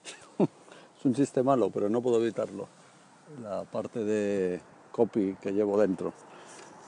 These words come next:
Eh, supongo que además de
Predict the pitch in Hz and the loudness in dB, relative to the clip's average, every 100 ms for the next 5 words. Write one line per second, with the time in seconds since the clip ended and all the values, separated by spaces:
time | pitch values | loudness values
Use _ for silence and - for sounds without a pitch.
0 | - 113 104 104 104 101 101 98 98 - | -6 2 6 8 8 10 8 8 4 -2
1 | - - - 101 127 131 135 120 110 127 | -8 -6 -4 8 10 12 10 10 10 8
2 | 127 123 120 117 | 10 10 12 10